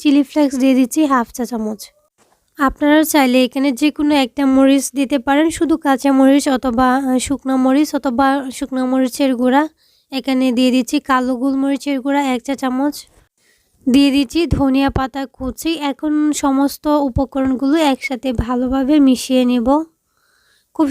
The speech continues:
সুন্দরভাবে হাত দিয়ে কিন্তু মিশিয়ে নিতে হবে। আর ফুলকপিটা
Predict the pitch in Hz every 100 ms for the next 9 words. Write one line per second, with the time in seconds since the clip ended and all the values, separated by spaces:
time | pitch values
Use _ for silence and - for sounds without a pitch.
0 | - 294 277 285 277 262 302 294 277 226
1 | 220 269 247 262 311 285 262 - 269 262
2 | 262 - 247 262 233 311 330 _ _ _
3 | _ - 262 254 - 302 302 311 311 320